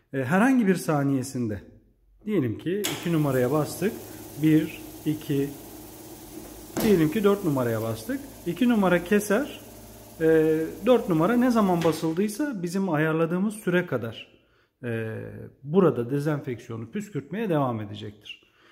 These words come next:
Bu ayarı makinemizin üzerinden kolaylıkla yapabilmekteyiz. E, püskürtme süremizi bir defa ayarlamamız,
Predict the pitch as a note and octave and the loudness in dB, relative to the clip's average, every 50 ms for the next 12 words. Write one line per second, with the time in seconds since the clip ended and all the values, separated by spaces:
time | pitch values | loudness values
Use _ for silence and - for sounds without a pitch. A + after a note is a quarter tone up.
0 | _ _ - - B3 C#4 B3 G#3+ F#3 D#3 D3+ E3 G3 F#3+ F#3 F#3 - F#3+ F#3 F#3 | _ _ -6 0 2 4 4 6 6 4 4 2 2 0 -2 -2 0 0 0 0
1 | F3+ F3 E3+ F3 E3+ D#3+ D3+ D#3 C#3+ C3 B2+ C3+ E3 F#3+ F#3+ - E3 D3+ C#3+ D3 | 0 -2 -2 -2 -4 -2 0 0 0 0 0 -2 -4 -4 -6 -2 0 2 2 2
2 | D3+ D#3+ F3 D#3+ - C3 A2 G#2+ - - - B2+ B2 A#2 A#2+ A2+ A2 A2 A2+ A2 | 2 0 -2 -2 -2 -2 -2 -4 -6 -12 -8 -8 -6 -4 -4 -4 -4 -4 -4 -6
3 | A2 A2+ - - F3+ G#3+ A#3 - - - - _ _ _ _ _ _ _ _ _ | -6 -8 -8 -8 -8 -8 -8 -10 -14 -20 -20 _ _ _ _ _ _ _ _ _
4 | _ _ _ _ - B2+ B2+ B2 B2 B2 - - G3 F#3+ - - G3+ G3+ G#3 F#3 | _ _ _ _ -4 0 0 0 0 -2 -2 -4 -4 -2 0 -2 -2 0 0 0
5 | F3 - - D#3+ D3 C3+ C3 B2 A#2+ B2+ C3+ E3+ A#3 A3 E3+ D#3 C#3+ - - B2+ | 0 0 2 2 4 4 2 2 -2 -2 0 0 2 4 4 4 2 2 2 -4
6 | A#2+ B2 - B2+ B2+ B2+ B2 A#2 A2+ A2 G#2+ A2 A#2 D#3+ A3 A#3+ - - - | -4 -4 -6 -4 -4 -2 -2 -2 -4 -6 -8 -8 -8 -8 -8 -10 -10 -12 -18